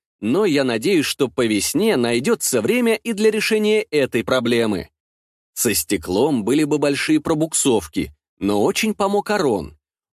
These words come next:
Он связался со своими торговыми партнёрами в Смоленске и выписал оттуда соду.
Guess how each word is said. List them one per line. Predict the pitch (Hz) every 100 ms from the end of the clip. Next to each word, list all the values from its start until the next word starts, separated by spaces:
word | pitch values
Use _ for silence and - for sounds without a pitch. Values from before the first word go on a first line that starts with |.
| -
Он | 165 156
связался | - 113 104 151 165 127
со | - 120
своими | 110 123 165 135
торговыми | - 113 120 139 117
партнёрами | 110 110 107 127 143 127 113
в |
Смоленске | - 104 98 190 151 - 80 76 _ _ -
и | 113
выписал | 98 165 220 208 202
оттуда | 196 - 202 196
соду. | 196 - 151 120 92 78